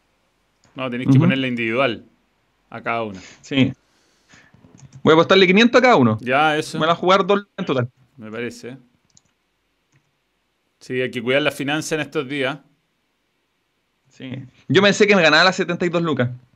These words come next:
Speaker 2: La, la verdad, de, de, para mí fue, fue un golpe de agua fría. A la pobre mujer que, por la que voté, la maletearon entre cuatro.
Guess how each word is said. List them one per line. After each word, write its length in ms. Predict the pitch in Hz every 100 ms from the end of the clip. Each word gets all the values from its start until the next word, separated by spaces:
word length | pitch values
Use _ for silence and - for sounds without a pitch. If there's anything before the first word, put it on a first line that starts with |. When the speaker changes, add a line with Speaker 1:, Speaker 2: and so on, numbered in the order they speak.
| _
Speaker 2:
La, 420 | - 143 151 151
la 180 | 160 160
verdad, 340 | 214 226 156 160
de, 200 | 170 165
de, 140 | 156
para 140 | - 170
mí 100 | 202
fue, 600 | 208 196 190 185 180 175
fue 120 | 190
un 60 | 180
golpe 280 | 208 208 202 196
de 100 | 185
agua 180 | 190 180
fría. 360 | 202 214 233 247 - _ _ _ _ _ _ _ _ _ _ _
A 100 | 135
la 100 | 139
pobre 220 | 180 185
mujer 280 | 175 196 175
que, 360 | 180 170 160 131
por 120 | 165
la 80 | 151
que 80 | 151
voté, 420 | 147 180 202 - _ _
la 140 | 127 139
maletearon 400 | 147 147 175 170
entre 240 | 135 143
cuatro. 520 | 185 190 185 190 196